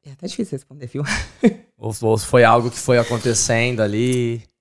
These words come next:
Speaker 1: É, o que foi acontecendo foi minha paixão pelo esporte.
Speaker 2: Tá.
Speaker 1: Então, alguns anos atrás eu me interessei pelo esporte e comecei a acompanhar os campeonatos. É,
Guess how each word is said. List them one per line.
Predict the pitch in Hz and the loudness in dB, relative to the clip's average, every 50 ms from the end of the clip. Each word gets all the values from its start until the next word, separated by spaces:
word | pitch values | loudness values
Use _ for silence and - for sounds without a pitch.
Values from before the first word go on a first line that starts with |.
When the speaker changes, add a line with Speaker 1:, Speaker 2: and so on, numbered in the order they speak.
| _ _ | _ _
Speaker 1:
É, | 185 196 202 202 196 196 190 - - - | 4 4 6 6 4 2 2 0 0 2
o | 175 165 | 2 2
que | - - | 2 2
foi | 185 - - 208 220 | -4 0 0 0 0
acontecendo | 220 196 196 185 165 - 160 156 175 | 2 0 -2 -2 -2 -2 -2 -4 -2
foi | - 165 | -2 -2
minha | 151 147 143 151 151 | -2 -2 -4 -6 -8
paixão | - _ _ _ 127 127 - - 160 | -10 _ _ _ -4 -2 -2 -2 -2
pelo | 175 - 196 240 | -2 -2 -4 -4
esporte. | 233 - _ 135 - - - - - - - - _ _ | -6 -6 _ -10 -10 -8 -8 -10 -10 -10 -14 -18 _ _
Speaker 2:
Tá. | _ 110 101 95 95 - 139 | _ -16 -14 -14 -14 -16 -18
Speaker 1:
Então, | 139 _ - 139 143 | -20 _ -6 -2 0
alguns | 139 127 143 156 143 151 | 0 2 2 2 0 0
anos | 143 139 139 | -2 -2 -4
atrás | 131 - 127 117 123 | 0 0 0 0 0
eu | |
me | 131 123 | -4 -6
interessei | - 135 127 127 - - 127 - | -8 -8 -10 -10 -10 -10 -10 -12
pelo | - - | -14 -20
esporte | 123 - _ - 160 165 - | -20 -16 _ -4 -4 -4 -2
e | |
comecei | - 175 165 160 - 165 | -4 -6 -6 -4 -4 -6
a | 165 | -6
acompanhar | - - 156 - - 165 160 147 143 151 160 - _ _ _ _ _ _ _ _ _ _ | -6 -12 -14 -12 -8 -6 -4 -4 -4 -6 -8 -12 _ _ _ _ _ _ _ _ _ _
os | 117 - - | -20 -20 -20
campeonatos. | 123 123 _ 135 131 127 131 - - - - - - - - - _ _ _ _ _ _ _ _ _ | -20 -20 _ -12 -10 -10 -4 -2 -2 -2 -2 -6 -10 -20 -20 -20 _ _ _ _ _ _ _ _ _
É, | 151 143 143 143 147 | -20 -20 -20 -20 -20